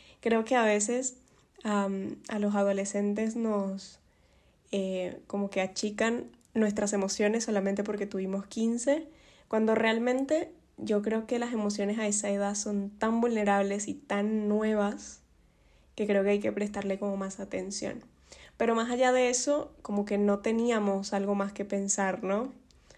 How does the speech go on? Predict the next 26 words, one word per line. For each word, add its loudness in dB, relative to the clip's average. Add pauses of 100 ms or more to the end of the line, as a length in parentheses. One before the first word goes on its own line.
(1400)
Hasta 0
que, 6
pues, -4 (340)
te 0
gradúas 2
o -2 (120)
terminas 0
tu 0
bachillerato 0
o -6
cualquier -2
tipo -4
de 0
educación -2
en 2
la 0
que -6
estés -6
transitando -4 (1160)
y 4
empiezas 4
a -2
pensar 0
en -4 (200)
tu -6
futuro -2